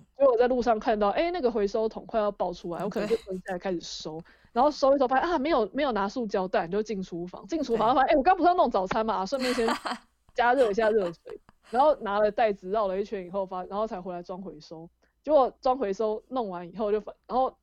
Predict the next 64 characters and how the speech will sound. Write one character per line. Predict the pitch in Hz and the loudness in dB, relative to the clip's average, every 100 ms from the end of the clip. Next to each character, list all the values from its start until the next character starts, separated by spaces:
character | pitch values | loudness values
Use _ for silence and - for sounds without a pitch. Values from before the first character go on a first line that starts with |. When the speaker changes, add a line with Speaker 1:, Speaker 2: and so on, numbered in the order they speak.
| _ _ - | _ _ -6
Speaker 1:
那 | 262 | -2
个 | 202 | 0
厨 | 214 | 2
房 | 220 214 | 2 2
热 | 277 | 2
水 | 226 190 | 2 0
可 | 185 | -6
能 | 175 | -2
就 | 208 | -2
响 | 220 - - - | -2 -4 -14 -16
了， | - 226 | -16 -8
就， | 320 | -2
啊， | 392 453 453 359 | 4 6 8 6
我 | |
刚 | 330 403 403 | 6 4 4
忘 | 349 | 0
了 | 311 | 2
关 | 311 339 | 2 2
火。 | - 349 - 269 - 339 - | -2 -2 -2 -2 -4 -8 -10
Speaker 2:
<laughs> | _ | _
Speaker 1:
你 | 214 | -8
就 | 269 | -8
跑 | 233 180 | -6 -10
进 | 226 208 | -10 -10
去， | - 190 - - - - | -12 -16 -16 -20 -16 -14
然 | - 349 | 0 0
后 | 370 | 0
跑 | 214 | -4
进 | 220 302 | -6 -6
去 | 349 285 | -6 -4
弄 | 294 226 | -2 -4
完 | 190 | -4
以 | |
后 | 202 254 | -4 -4
就 | 254 | -4
觉 | 190 | -6
得 | 190 | -6
说 | - | -2
，“啊， | 320 311 | 0 0
对， | 311 240 | 2 4
我 | 220 | 4
要 | |
回 | 285 202 | 4 0
房 | 196 196 | -4 -2
间 | 226 | -2
拿 | 196 185 - | -4 -8 -4
那 | 208 | -4
个 | 185 180 | -4 -6
杯 | 220 196 214 | -6 -4 -6
子。” | - | -10
Speaker 2:
对。 | 190 - | -8 0
Speaker 1:
然 | |
后 | 240 | 2
你 | |
就 | 226 | 2
回 | 240 196 | 2 0
房 | 185 180 | -4 -4
间， | 180 196 | -2 0
回 | 220 | 2
房 | 254 269 | 4 4
间 | 302 | 2
发 | 311 | 2
现 | 277 | 2
，“哎， | 370 | 0